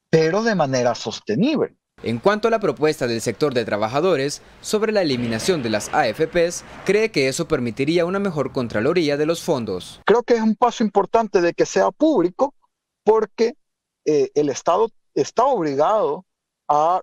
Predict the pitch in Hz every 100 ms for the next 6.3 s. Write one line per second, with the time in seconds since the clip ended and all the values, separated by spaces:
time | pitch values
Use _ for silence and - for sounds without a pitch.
0 | - 135 120 151 156 165 131 147 160 156
1 | 170 165 113 98 131 147 147 147 156 151
2 | 139 175 190 - 117 - 156 202 _ _
3 | - 147 - - - _ - 127 123 120
4 | 107 - - 147 165 175 190 165 165 156
5 | 147 170 151 202 190 202 247 208 127 -
6 | 156 -